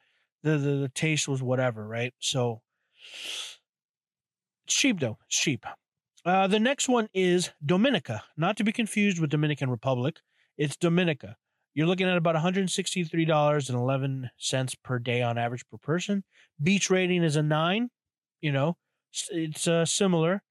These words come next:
And, uh, it's great for hikers and climbers. They have a lot of mountains and peaks. Uh, and it's great for nat-, nat-, natural adventures or, or nature, nature treks and all that stuff. So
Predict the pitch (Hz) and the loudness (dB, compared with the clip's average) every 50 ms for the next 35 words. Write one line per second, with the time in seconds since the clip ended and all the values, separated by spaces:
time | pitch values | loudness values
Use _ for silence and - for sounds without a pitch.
0 | _ _ _ _ _ _ _ _ - 156 165 165 170 170 165 151 170 170 170 170 | _ _ _ _ _ _ _ _ -2 -2 0 0 0 0 0 0 2 2 2 2
1 | 175 180 190 190 160 151 135 185 226 254 - - 208 185 - - - - 185 208 | 2 2 0 0 0 0 2 2 2 2 0 -2 -4 -4 -4 -4 -4 -2 -2 -2
2 | - - 196 180 175 151 - 170 165 170 165 156 147 131 143 151 165 165 170 170 | -2 -2 0 0 0 0 0 0 0 2 2 0 0 0 0 0 0 0 2 2
3 | 175 170 165 151 147 147 151 156 139 - 147 143 131 123 120 - - 131 135 - | 2 2 2 0 0 0 0 -2 -4 -4 -6 -4 -4 -4 -6 -6 -6 -6 -6 -6
4 | - - - - - _ _ _ _ _ _ _ _ _ _ _ - 120 117 120 | -4 -6 -8 -8 -8 _ _ _ _ _ _ _ _ _ _ _ -6 -4 -2 0
5 | 123 123 120 123 143 - 165 165 170 170 165 156 147 135 170 170 165 - - 156 | 0 0 -2 -4 -4 -2 -2 0 0 0 0 -2 0 2 2 2 2 0 -2 0
6 | 147 147 143 151 143 143 139 147 160 - 90 117 131 135 131 _ _ _ _ - | 0 0 0 -2 -4 -4 -6 -6 -6 -8 -12 -12 -12 -12 -12 _ _ _ _ -6
7 | 139 139 135 135 - - 135 127 113 117 123 123 117 - 110 101 113 113 117 117 | -4 -2 -2 -2 0 0 -2 -2 0 0 -2 -2 -2 -6 -6 -6 -4 -4 -4 -2
8 | 110 117 123 123 123 123 120 - - 123 117 117 123 131 127 120 120 - - - | -2 -4 -2 -2 -2 -4 -4 -4 -4 -4 -4 -2 -2 -4 -2 -4 -6 -8 -6 -6
9 | 117 107 - - - 117 113 117 113 113 120 - - 113 110 - - 139 131 131 | -6 -6 -6 -6 -6 -4 -4 -4 -4 -6 -6 -6 -8 -8 -6 -4 -2 -2 -2 -2